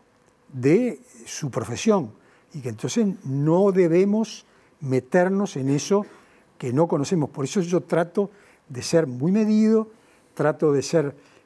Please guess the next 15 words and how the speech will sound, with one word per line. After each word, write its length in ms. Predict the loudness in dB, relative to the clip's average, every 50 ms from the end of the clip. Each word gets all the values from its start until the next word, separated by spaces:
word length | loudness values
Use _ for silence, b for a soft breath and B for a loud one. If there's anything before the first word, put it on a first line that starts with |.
| b -12
muy, 560 | -8 -6 -2 0 2 2 4 2 2 -2 -4 _ b b b b b -16
este, 1000 | -10 -8 -6 -6 -8 -10 -6 -4 -2 -2 -2 -4 -4 -8 -10 -10 -10 -10 -10 -10
eh, 40 | -8
digamos, 380 | -6 -4 -2 -2 -2 -4 -6 -8 -6
preciso 800 | -4 -4 -2 -2 0 2 2 2 2 0 0 0 0 0 -4 -14 _ -8
en 200 | -6 -4 -4 -4
las 120 | -8 -8
cosas, 460 | -2 0 2 2 2 0 -4 -8 -8 -8 b b b b b b b b -12
este, 520 | -8 -8 -8 -8 -8 _ -4 -4 -4 -4 -6 b b b b _ -4
porque 300 | -4 -4 -2 -2 -4 -4
sé 260 | -4 0 0 0 0
que 320 | 2 2 2 2 2 -2 -6 -10 -10 -10 -10 -12 -10
me 180 | -8 -6 -6 -6
están 520 | -6 -4 -2 -2 0 0 0 -2 -2 -4 b b b b b b b -10
midiendo 840 | -6 -4 -2 -2 0 2 4 4 4 4 4 4 2 2 0 -4